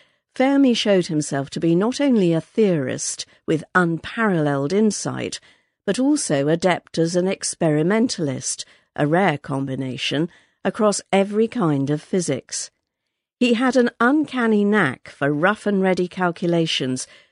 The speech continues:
to obtain approximate answers for damnably difficult questions. The Trinity bomb, later analysis revealed, released eighteen kilotons of T N T,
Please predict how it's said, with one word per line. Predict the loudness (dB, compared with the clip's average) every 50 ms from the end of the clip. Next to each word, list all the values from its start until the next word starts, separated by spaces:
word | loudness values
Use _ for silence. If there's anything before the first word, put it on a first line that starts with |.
| _ -2
to | 0 2 4 4
obtain | 2 0 -2 -4 -2 0 0 0 0
approximate | -2 -4 -4 -6 -8 -6 -4 -2 0 0 0 0 0 -2
answers | -2 -2 -2 -4 -6 -4 -4 -4 -4 -6 -8 -18 _ _ _
for | -2 -2 -2
damnably | -2 _ -6 -4 -2 -2 0 0 0 0 0 -2 0 0
difficult | 0 -2 -4 -4 -6 -6 -6 -6 -6 _
questions. | -6 -6 -4 -6 -6 -6 -6 -6 -6 -6 -8 -8 -10 -10 -12 _ _ _ _ _ _ _ _ _ _ _ _ -6
The | -6 -4
Trinity | -2 0 0 2 2 0 0 0 -2 0
bomb, | 0 2 2 4 2 2 0 -2 -4 -4 _ _ -2
later | 0 2 2 0 0 -2 -2 0
analysis | 0 0 0 0 -2 -2 -4 -4 -4 -4 -4 -4 -2
revealed, | -2 -2 0 0 2 2 2 2 2 2 0 -4 -12 _ _ _ _
released | 0 2 2 2 2 0 -2 -4 -8 -6 _ 0
eighteen | 2 2 0 -2 -4 -4 -2 0 2 2 2 2 0
kilotons | -2 -4 -4 -4 -4 -4 -4 -4 -4 -4 -4 -4 -6
of | -6 -8 -6
T | -4 -4 -2 -2
N | -2 -2 -4 -6 -6
T, | -4 -4 -4 -4 -4 -6